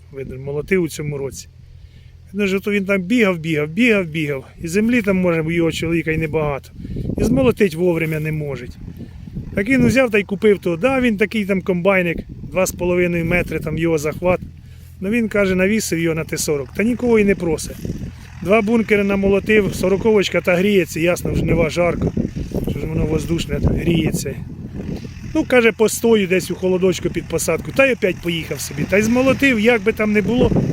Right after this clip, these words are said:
А нікого не просивши, не ждавши, змолотив тоді, коли потрібно. Оце такі думки. По трактору, ну, він, у нас він,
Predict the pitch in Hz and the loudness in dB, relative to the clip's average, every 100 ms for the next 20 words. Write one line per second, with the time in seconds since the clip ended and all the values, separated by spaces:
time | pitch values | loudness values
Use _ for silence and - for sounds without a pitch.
0 | - - - - - 196 202 208 208 202 | -6 -14 -16 -8 0 2 2 2 2 2
1 | 196 196 202 202 180 180 165 208 202 180 | 2 0 2 0 0 0 2 2 2 0
2 | 165 175 170 196 - 165 185 165 160 156 | 0 0 2 0 2 -2 0 0 -2 -2
3 | 147 - 127 123 - - - - - - | -4 -4 -4 -6 -6 -8 -8 -10 -12 -12
4 | - - - - - - - - - - | -12 -10 -10 -8 -8 -10 -12 -12 -12 -12
5 | - - - - - - - - - - | -12 -12 -10 -8 -10 -10 -12 -10 -10 -10
6 | 165 254 240 233 233 214 - - - - | 0 2 4 2 2 0 -2 -14 -14 -14
7 | - - - - - - 160 175 196 - | -12 -12 -12 -12 -12 -10 -2 2 2 0
8 | 143 127 113 - - - - - - - | -4 -4 -8 -10 -12 -12 -12 -10 -10 -10
9 | - - - - - - - - - 262 | -8 -8 -8 -8 -8 -8 -8 -10 -2 2
10 | 277 320 311 - 220 190 - - - - | 4 4 2 2 2 2 -2 -10 -10 -10
11 | - - - - - - - - - 359 | -10 -10 -10 -10 -10 -8 -8 -8 0 4
12 | 277 262 214 - - - - - - - | 6 6 4 0 -4 -4 -4 -6 -8 -8
13 | - - - - - - 196 202 - 190 | -8 -8 -8 -8 -8 -2 2 2 2 0